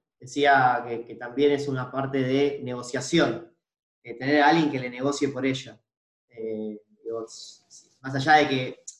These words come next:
muchos busquen darse de baja, otros van a querer negociar.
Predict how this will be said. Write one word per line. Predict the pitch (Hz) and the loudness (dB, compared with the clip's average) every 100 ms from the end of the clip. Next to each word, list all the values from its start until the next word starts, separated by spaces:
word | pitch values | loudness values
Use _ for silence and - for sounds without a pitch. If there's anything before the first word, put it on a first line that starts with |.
| - | -12
muchos | 135 143 - - | -6 -6 -6 -8
busquen | - 143 147 | -4 -2 2
darse | 143 135 139 | 2 2 2
de | |
baja, | 139 147 - 190 - - _ _ _ _ | 4 4 2 0 0 -6 _ _ _ _
otros | 147 151 139 | -2 0 2
van | 135 | 0
a | |
querer | 131 135 | 0 0
negociar. | 135 127 127 151 113 - | 0 0 -2 -2 -2 -6